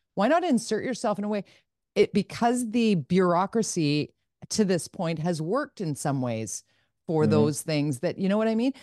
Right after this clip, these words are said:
Speaker 1: So acknowledge those things that have worked. Go to City Hall, be a part of the change or not change, depending on how it goes, but be vocal about what it is per-, in particular that you want. Use your common sense, use your
Speaker 2: Mm-hmm.
Speaker 1: gift of the gab, use your platform,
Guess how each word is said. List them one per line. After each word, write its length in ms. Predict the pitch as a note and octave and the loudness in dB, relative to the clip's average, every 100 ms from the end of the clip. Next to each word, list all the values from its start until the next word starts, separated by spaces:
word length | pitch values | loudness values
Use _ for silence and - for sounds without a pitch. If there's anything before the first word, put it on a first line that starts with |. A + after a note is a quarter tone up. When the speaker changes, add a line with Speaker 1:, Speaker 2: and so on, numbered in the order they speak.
| - | -10
Speaker 1:
So 240 | - E4 | -2 0
acknowledge 600 | - C#4+ C#4+ F#4+ A4+ D4 | 0 0 0 0 -2 -4
those 240 | G3+ D3+ - | -2 -4 -4
things 260 | D3+ C3 | -8 -8
that 80 | A#2+ | -10
have 140 | B2+ A#2 | -10 -4
worked. 440 | D3 D4+ - - _ _ D3+ | -2 -2 -4 -20 _ _ -10
Go 200 | - A#3 | 0 0
to 100 | F#4 | 0
City 280 | G4+ B3+ F#3 | -2 -2 -2
Hall, 400 | - C3 C#3 F#3+ - | -2 -2 -2 -4 -8
be 140 | C4 D#4+ | -4 -2
a 60 | F4+ | -2
part 240 | - D#4 | -4 -4
of 80 | C#4+ | -4
the 80 | A#3 | -6
change 540 | - D#3 C3 E3+ A3+ - | -6 -4 -2 -2 -4 0
or 400 | G#3+ G#3 B3 - - | 2 2 0 -4 -6
not 280 | F3 F#3 - | -2 -2 -4
change, 340 | - D3+ G#3 | -8 -6 -6
depending 280 | - D3+ C#3+ | -4 -2 0
on 100 | G3+ | 0
how 140 | G3+ C4+ | 0 0
it 60 | |
goes, 280 | B3+ A3+ G3+ - - - | 2 0 0 -6 -12 -4
but 140 | A3 | -2
be 120 | A#3+ | -2
vocal 340 | F#3+ B3 - F4+ | 0 -2 0 -2
about 340 | G#3 F#3 F#3+ | 0 -2 -2
what 280 | D3 E3+ G#3 | -2 -2 0
it 120 | A3 | 0
is 200 | F#3+ F3 | 0 -4
per-, 200 | - D#3 - _ _ - | -6 -12 -12 _ _ -2
in 180 | G#3 G#3+ | 0 0
particular 600 | G3+ - G#3+ G#3+ F3 D3+ | -4 -4 -6 -2 -2 0
that 160 | - | -2
you 160 | D3 C#3 | -2 -2
want. 340 | C3+ A#2 G#2 | -2 -2 -4
Use 320 | C#3 E3+ A3 D4 | -4 -2 -2 -2
your 100 | D#4 | -4
common 320 | C#4 C#4 D#4 | 0 0 0
sense, 420 | - C3 C3 - - _ - | 0 0 -2 -6 -20 _ -6
use 300 | C3 F#3 A3+ | 0 0 0
your 100 | D4+ | -2
Speaker 2:
Mm-hmm. 60 | |
Speaker 1:
gift 240 | C4 B3+ C#4+ | 0 -2 -4
of 100 | A#3 | -4
the 100 | C4 | -2
gab, 460 | F3+ C3 C3+ C#3 - _ - | 2 2 2 -2 -6 _ -6
use 460 | C#3 F#3 B3+ B3 | 0 0 0 -2
your 220 | C4+ C#4+ C#4+ | -4 -2 -4
platform, 880 | - B3 G#3 - - C3+ A#2 F#3+ | -6 -4 -4 -4 -10 -6 -4 -4